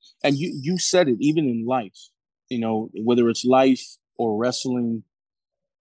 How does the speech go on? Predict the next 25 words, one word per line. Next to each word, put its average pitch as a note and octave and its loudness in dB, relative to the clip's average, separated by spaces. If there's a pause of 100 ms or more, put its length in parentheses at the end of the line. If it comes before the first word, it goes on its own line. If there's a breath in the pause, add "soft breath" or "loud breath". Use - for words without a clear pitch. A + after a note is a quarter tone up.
(140)
or, A2+ -4
or G#2+ -8
whatever, G#2+ 0 (260)
you A#2 -6
know, G#2+ -4
you, C3 -8
you C3 0
definitely, C3 4 (1300)
I C3+ 4
mean, C3 4
you C3 4
have D3+ 2
to C3 -16
keep D#3 -12 (100)
your C3 -6
finger C3+ -2
on A#2+ -2
the A2 -8 (140)
pulse - -4 (260)
of G#2+ -4 (1000)
pop B2+ 0 (100)
culture, B2+ -2 (920)
social C3 -4
media B2+ 4 (100)
culture, B2+ -2